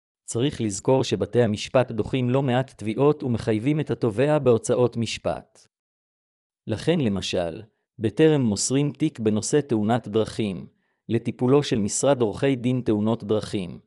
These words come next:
חשוב לבדוק עם עורכי הדין במשרד מהם סיכויי הצלחת התביעה על פי הערכתם.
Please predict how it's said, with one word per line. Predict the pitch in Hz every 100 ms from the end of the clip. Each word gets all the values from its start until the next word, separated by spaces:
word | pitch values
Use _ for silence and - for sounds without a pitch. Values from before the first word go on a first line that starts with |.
| _ _ _ -
חשוב | 104 - 165 131
לבדוק | 104 104 135 135
עם | 123
עורכי | 104 - 131
הדין | 110 110 143 120
במשרד | 107 104 - 135 110
מהם | 110 113
סיכויי | - 135 - 120 139
הצלחת | 135 - 107 156 151
התביעה | - 101 120 139
על | 117
פי | - 113 107
הערכתם. | 98 95 107 - 85 65